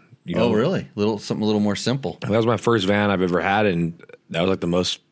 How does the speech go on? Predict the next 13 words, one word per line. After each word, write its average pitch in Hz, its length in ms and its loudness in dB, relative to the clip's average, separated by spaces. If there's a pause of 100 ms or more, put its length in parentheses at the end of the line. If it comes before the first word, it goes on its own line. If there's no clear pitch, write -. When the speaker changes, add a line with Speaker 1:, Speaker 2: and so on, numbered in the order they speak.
(160)
Speaker 1:
fun 92 360 -2
in 92 120 -2
a 87 40 0
van 90 300 0
that 87 100 0
I've 82 100 0
had. 87 300 -2
Just, - 320 -10
they're 85 100 -4
simple 90 340 0
to 82 60 0
drive, 98 400 2
and 82 240 -2